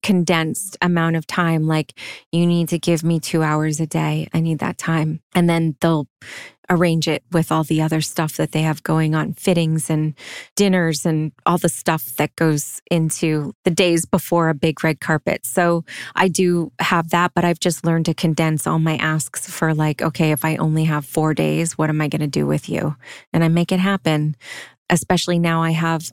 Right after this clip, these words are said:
relaxation pods. I don't know if you heard about this, but I have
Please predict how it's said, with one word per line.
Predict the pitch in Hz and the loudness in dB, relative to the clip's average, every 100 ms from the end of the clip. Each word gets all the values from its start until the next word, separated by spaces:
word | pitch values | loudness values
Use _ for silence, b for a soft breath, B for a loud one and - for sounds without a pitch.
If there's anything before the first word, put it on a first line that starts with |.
| _ | _
relaxation | - 196 180 170 185 170 180 | 2 4 4 0 -2 0 0
pods. | 170 165 160 | 0 0 0
I | 170 | 0
don't | 170 175 | 0 0
know | 170 165 160 - - | 0 2 -2 -6 -4
if | 175 170 | -2 0
you | |
heard | 160 175 165 | 0 2 0
about | 156 160 - | 2 0 2
this, | 160 - | 0 0
but | - | 0
I | 160 | 0
have | 156 160 156 | 0 0 -2